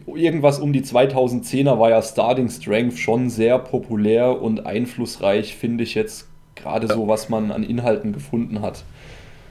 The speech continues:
Speaker 1: Und der Mister Hip Drive aus Texas, oder wo der herkommt, ne, der hat ja
Speaker 2: Mhm.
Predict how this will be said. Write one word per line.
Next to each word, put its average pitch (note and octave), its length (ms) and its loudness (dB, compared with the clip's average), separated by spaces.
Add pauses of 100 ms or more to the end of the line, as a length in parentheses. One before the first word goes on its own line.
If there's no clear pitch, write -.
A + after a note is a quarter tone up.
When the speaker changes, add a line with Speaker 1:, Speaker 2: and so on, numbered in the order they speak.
(400)
Speaker 1:
Und G2+ 600 2 (1120)
der A2 260 6
Mister A2+ 480 0
Hip - 400 2
Drive B2 720 4
aus - 240 -2
Texas, C#3+ 500 -2
oder A2+ 200 0
wo A#2 80 0
der A2+ 120 4
herkommt, C3+ 420 2
ne, A#2+ 180 2
der A#2+ 140 4
hat B2 160 0
ja C3 200 6
Speaker 2:
Mhm. F2+ 360 -6